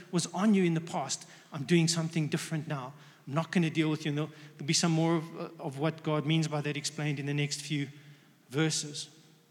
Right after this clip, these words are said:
But I think God is also saying is that maybe there's things you've done in the past that you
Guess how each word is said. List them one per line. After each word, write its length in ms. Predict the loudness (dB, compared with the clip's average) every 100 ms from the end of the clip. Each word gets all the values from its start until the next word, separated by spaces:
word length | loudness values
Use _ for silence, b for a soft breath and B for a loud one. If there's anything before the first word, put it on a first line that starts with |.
| _ -20 b b b b 0
But 120 | 4
I 80 | 8
think 200 | 6 6
God 200 | 4 6
is 120 | 6
also 200 | 2 0
saying 400 | 0 0 0 0
is 120 | 0
that 220 | -2 0
maybe 260 | 2 2 2
there's 220 | 2 0
things 340 | -2 0 0
you've 140 | 0 0
done 160 | 0
in 80 | 0
the 80 | -2
past 420 | -4 -6 -4 -6
that 240 | -8 -8 -4
you 220 | -4